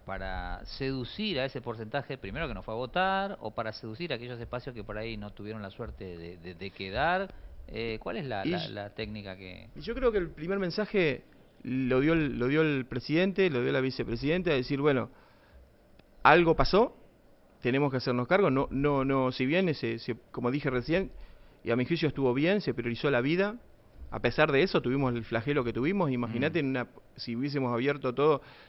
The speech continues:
Speaker 2: de una manera di-, indiscriminada, no se hubiesen conseguido las vacunas. Pero bueno, no, no, no, no quiere decir que en lo, en lo social y en lo económico fue, fue muy grave lo que sucedió. Y a mí me parece que las medidas se tomaron rápido.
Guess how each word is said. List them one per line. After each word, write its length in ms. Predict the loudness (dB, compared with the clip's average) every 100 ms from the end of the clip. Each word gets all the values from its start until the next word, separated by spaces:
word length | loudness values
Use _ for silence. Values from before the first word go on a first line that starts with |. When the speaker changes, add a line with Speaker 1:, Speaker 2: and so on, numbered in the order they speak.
| -2
Speaker 2:
de 100 | -2
una 300 | 0 0 0
manera 240 | 2 2
di-, 160 | 0 -2
indiscriminada, 920 | -2 -4 -4 -4 0 2 4 4 2
no 80 | 0
se 120 | -2
hubiesen 220 | -4 -4 -4
conseguido 320 | -4 -2 -2
las 140 | -2
vacunas. 340 | -4 -6 -8 -12 -20 -20 -16 -4
Pero 140 | 2
bueno, 220 | 4 4
no, 280 | 4 2 2
no, 540 | 2 2 2 2 0 0
no, 220 | -2 -2 -6 -6
no 120 | -2
quiere 160 | 0
decir 240 | 0 0 0
que 100 | 2
en 80 | 2
lo, 200 | 2 0
en 120 | -2
lo 80 | -2
social 340 | -2 0 0
y 40 |
en 60 | 0
lo 100 | 0
económico 500 | 2 2 2 0 -2 -6 -20 -20 -20 -4
fue, 220 | 0 2
fue 160 | 2
muy 120 | 2 4
grave 240 | 4 4
lo 120 | 2
que 80 | -2
sucedió. 480 | -6 -6 -4 -4 -8 -18 -20 -20 -16 -4
Y 240 | 0 2
a 140 | 4 4
mí 100 | 4
me 80 | 2
parece 240 | 0 0
que 80 | 0
las 100 | 0
medidas 280 | 0 0 -2
se 100 | -2
tomaron 320 | -2 -2 0
rápido. 500 | 0 2 0 -2